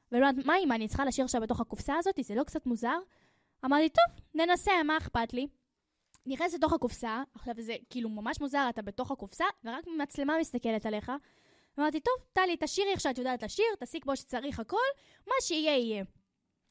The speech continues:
אז זה בעצם מה שעשיתי, שרתי שיר I Have Nothing של ויטני יוסטון, אה, וכולם היו בהלם. כולם היו, כשיצאתי, מחאו לי כפיים, והיה להם פה פתוח, כאילו,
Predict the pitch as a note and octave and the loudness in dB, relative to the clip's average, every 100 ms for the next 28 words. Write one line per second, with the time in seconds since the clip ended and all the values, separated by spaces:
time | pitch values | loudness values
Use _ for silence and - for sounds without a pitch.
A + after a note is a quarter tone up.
0 | _ - - - - - B3 E4 F4 C#4 | _ -18 -18 -20 -12 -4 0 2 2 2
1 | C4+ B3 - A#3 C4+ C#4 A#3 B3 A#3+ A#3+ | 0 0 -4 -2 0 2 2 0 -2 -2
2 | A3+ A3 G#3 G#3+ G#3 C4 D4+ F#4+ _ - | -2 -2 -4 -6 -2 0 0 -2 _ -2
3 | A#3 A#3 B3 A#3 A3 - - C#4+ F4 F4 | 0 0 0 0 0 0 0 2 0 -8
4 | - A3 G#3 G#3 G3+ G3+ G3 G3+ A3+ F4 | -14 -10 -8 -6 -8 -8 -10 -8 0 4
5 | F#4+ C4 B3+ A3+ G3+ F#3+ G3 G#3 _ _ | 4 4 2 0 -6 -8 -10 -12 _ _
6 | - B3+ B3+ A3+ A3+ A3+ G#3+ - C4+ F4 | -2 0 2 -2 -4 -4 -8 -2 -4 -2
7 | F4+ C#4+ G#3+ A#3 A#3 A3 C4 E4 B3+ - | -4 -4 -6 -6 -6 -6 -4 -2 -4 -6
8 | _ - G#3 A#3+ A3 - A#3+ - - G#3 | _ -8 -6 -6 -8 -8 -8 -8 -8 -8
9 | G3 G3+ | -8 -12